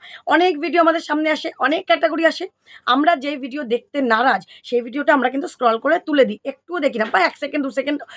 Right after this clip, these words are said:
হয়তো চালু করি আগ্রহ থাকলে, কিন্তু ভালো না লাগলে আমরা তুলে দিই। আগে কিন্তু ইউ-,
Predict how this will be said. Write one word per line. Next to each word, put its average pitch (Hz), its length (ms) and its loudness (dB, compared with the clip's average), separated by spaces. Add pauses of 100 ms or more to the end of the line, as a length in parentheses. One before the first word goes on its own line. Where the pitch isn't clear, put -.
(140)
হয়তো 262 260 2
চালু 285 260 0
করি 262 220 -4 (380)
আগ্রহ 269 380 -2
থাকলে, 226 360 -4 (240)
কিন্তু 294 180 -2
ভালো 254 220 4
না 285 100 6
লাগলে 302 240 4
আমরা 320 160 2
তুলে 262 240 -4
দিই। 226 160 -12 (920)
আগে 285 220 2
কিন্তু 370 220 -8
ইউ-, 311 260 4